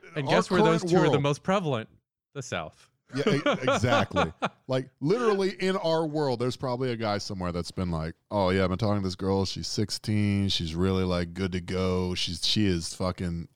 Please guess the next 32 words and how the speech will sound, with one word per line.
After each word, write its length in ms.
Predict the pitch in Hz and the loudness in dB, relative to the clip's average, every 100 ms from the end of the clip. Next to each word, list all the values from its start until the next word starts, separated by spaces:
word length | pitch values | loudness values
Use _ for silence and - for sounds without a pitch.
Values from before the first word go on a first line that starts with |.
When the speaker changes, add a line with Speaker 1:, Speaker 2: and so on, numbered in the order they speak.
| - | -4
Speaker 2:
on 360 | 90 90 85 | 0 2 0
board, 440 | 78 90 90 80 76 | -2 0 0 0 -4
man. 320 | 80 80 78 | -14 -14 -14
Like, 240 | 80 80 - | -12 -12 -12
I 160 | - 101 | -4 -2
send 220 | - 113 | 0 0
a 60 | 110 | 0
text, 360 | 123 120 113 | 0 -2 -4
she 80 | - | -4
responds 680 | 90 - - 90 85 80 - _ | -2 -2 -2 -2 -2 -4 -10 _
immediately." 760 | 82 82 95 90 76 76 78 80 - - _ | -4 0 0 0 -2 -6 -8 -8 -14 -20 _
And 80 | 98 | -4
his 120 | 92 | -2
friends 240 | 98 92 | 0 -2
are 40 | 85 | -2
like, 140 | 82 | -2
"Bro, 220 | 101 98 90 | 0 0 0
that's 320 | 90 95 - - _ _ - | -2 -4 -8 -16 _ _ -20
fucked 480 | - - 104 98 104 | -20 -2 -2 0 0
up. 200 | 104 85 | 0 0
Like, 160 | 82 | -2
why 160 | 95 101 | 0 0
are 40 | |
you 100 | 98 | 0
even 120 | 95 | -2
fucking 260 | 87 98 90 | -4 -4 -4
with 100 | 85 | -4
that?" 180 | 87 85 - - | -4 -6 -10 -4
He 120 | 131 | 0
can 100 | 143 | 2
be 120 | 123 | 2
like 220 | 101 87 | 2 -2